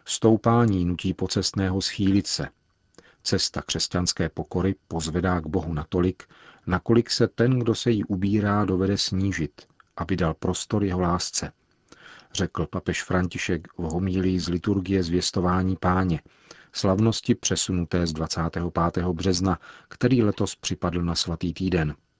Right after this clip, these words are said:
Cesta, kterou Maria a Josef jdou do Betléma, aby splnili císařský rozkaz o sčítání lidu, je cestou pokory.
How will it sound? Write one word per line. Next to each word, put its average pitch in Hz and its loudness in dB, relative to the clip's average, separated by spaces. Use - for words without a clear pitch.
Cesta, 107 2
kterou 95 0
Maria 95 4
a - -2
Josef 90 2
jdou 92 -2
do 82 -2
Betléma, 92 2
aby 87 -2
splnili 90 -2
císařský 90 -2
rozkaz 85 -2
o 95 -4
sčítání 90 0
lidu, 85 2
je 104 2
cestou 98 0
pokory. 92 -2